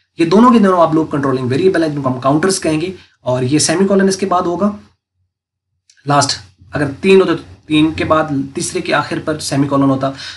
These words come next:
अब यहाँ पे देखें, I less than ten and J less than ten, तो आई की value भी एक एक और यहाँ पे semicolon है, आई की value भी increase कर दो और comma J की value भी increase कर दो। अब यहाँ पे comma note कर लें इन increment के दरमियान, अ, कंडीशन के बाद ना यहाँ पे semicolon, अ,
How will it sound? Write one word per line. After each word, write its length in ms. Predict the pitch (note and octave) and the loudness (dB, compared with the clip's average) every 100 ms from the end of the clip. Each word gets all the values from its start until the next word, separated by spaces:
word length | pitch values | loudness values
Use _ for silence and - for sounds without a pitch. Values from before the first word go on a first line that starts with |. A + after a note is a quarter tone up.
| - D3+ | -10 -6
अब 100 | E3 | 2
यहाँ 200 | G3+ G#3 | 2 4
पे 60 | |
देखें, 240 | G3 F#3+ G3 | 2 0 0
I 200 | D#3+ D#3+ | 2 0
less 140 | D#3+ | -2
than 180 | F3+ E3+ | -4 -4
ten 160 | E3 E3 E3 D3+ | 0 -2 -2 -2
and 340 | D#3+ F3+ F#3+ | 0 2 2
J 280 | C#3+ D3 C#3+ | 2 0 0
less 140 | B2 | -2
than 200 | A#2 A#2 A2+ | 0 0 0
ten, 280 | A2+ A2+ | -4 -6
तो 80 | - - | -8 -4
आई 200 | C#3 E3+ | -2 -2
की 160 | G3 | -2
value 280 | F#3+ F3+ F#3+ | -2 2 2
भी 120 | G3 | 2
एक 200 | E3+ E3+ | -2 -2
एक 280 | F#3+ F3 - | -2 -4 -4
और 120 | D3+ | -2
यहाँ 180 | C#3+ D3+ | 0 0
पे 60 | D3+ | -2
semicolon 500 | D3+ E3 E3+ E3 D#3+ | -2 -2 0 -2 -4
है, 140 | - _ D3 | -10 _ -6
आई 100 | E3 | -2
की 80 | F3+ | 0
value 200 | F3+ F#3 | 2 2
भी 100 | F#3+ | 2
increase 280 | F3 F#3+ | 2 -2
कर 140 | - F3 | -2 -4
दो 100 | F#3 | -4
और 220 | - - - | -6 -8 0
comma 280 | F#3+ G3+ | 4 6
J 220 | G#3 D#3+ D#3 | 4 2 0
की 100 | D3 | -2
value 200 | C3 C3 | -2 -2
भी 80 | |
increase 260 | B2+ B2+ B2+ | -4 -6 -6
कर 80 | D#3 | -6
दो। 120 | F3+ | -6
अब 200 | F3+ D#3+ | -8 -6
यहाँ 160 | E3+ E3+ | -4 -4
पे 80 | |
comma 340 | F#3 - C#3 F3+ | -6 -2 0 2
note 200 | G#3+ G#3 | 2 2
कर 160 | G#3+ | 0
लें 140 | G#3 G#3+ | 0 2
इन 120 | G#3 | 2
increment 500 | G3 F#3+ G#3 G#3 G3+ | 2 -2 0 2 2
के 60 | G3 | 2
दरमियान, 320 | F#3+ F#3+ G3+ | 0 0 -2
अ, 60 | - - - _ _ _ | -8 -20 -20 _ _ _
कंडीशन 580 | C#3+ C#3 C#3 E3 F#3 G3+ | -2 -2 -2 -2 0 0
के 80 | F#3+ | 2
बाद 200 | D#3+ D3 | 2 2
ना 80 | C#3+ | 0
यहाँ 220 | C#3 C#3 | 0 0
पे 80 | C3+ | 0
semicolon, 440 | D3 F3 G3 G3+ | 0 2 2 2
अ, 280 | G3 F3+ | 0 -4